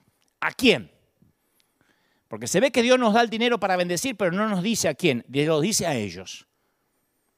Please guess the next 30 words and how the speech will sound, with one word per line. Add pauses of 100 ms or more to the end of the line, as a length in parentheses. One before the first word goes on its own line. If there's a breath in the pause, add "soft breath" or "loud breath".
(560)
Tuvimos
que
redactar (640)
una
respuesta
tipo
que
dice, (420 soft breath)
"Mira,
envía
tu
sugerencia
que
diga (200)
en
el
asunto,
¿qué
hacer
con
el
dinero
que
no
es
mío?". (920 soft breath)
Debajo
del
asunto,
"Pobres